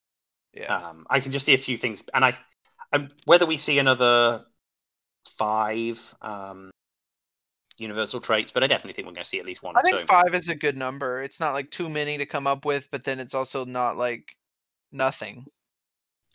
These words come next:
Speaker 2: Yeah, and they've also got the equipment they had in the, um,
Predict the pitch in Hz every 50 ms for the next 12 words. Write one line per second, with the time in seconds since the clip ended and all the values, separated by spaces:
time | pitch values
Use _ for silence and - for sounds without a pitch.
0 | _ - 143 131 131 139 160 156 139 185 196 170 - 165 156 139 143 135 131 131
1 | - 156 135 139 127 123 - - 120 117 113 123 117 117 110 110 110 107 107 104
2 | 104 104 - - 98 98 95 92 90 90 90 92